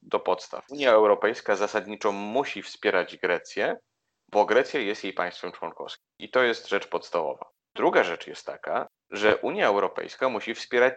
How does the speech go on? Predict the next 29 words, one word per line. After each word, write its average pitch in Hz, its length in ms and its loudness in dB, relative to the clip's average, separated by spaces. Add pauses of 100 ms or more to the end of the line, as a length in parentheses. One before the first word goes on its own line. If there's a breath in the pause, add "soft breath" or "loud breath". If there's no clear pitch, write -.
Cypr, - 320 -6 (200)
który 117 220 0
też - 460 2
znajduje 104 500 -2
się 95 180 -8
w - 60 -14
sporze 95 320 -2
z - 80 -12
Turcją, 98 320 -6
bo 101 100 -8
przypomnijmy, 98 680 -6
że 98 140 2
Turcja - 380 -2
nie 107 140 0
uznaje 127 380 2
Republiki 87 520 -6
Cypryjskiej 87 720 -6
i 131 460 2 (100)
Unia 143 260 6
Europejska 101 560 6
twierdzi, 120 380 0
że 131 100 -2
na 123 100 2
przykład - 400 0
odwierty 120 580 2
i - 160 -10
prace 123 320 2
poszukiwawcze, 95 880 0
które 98 420 -2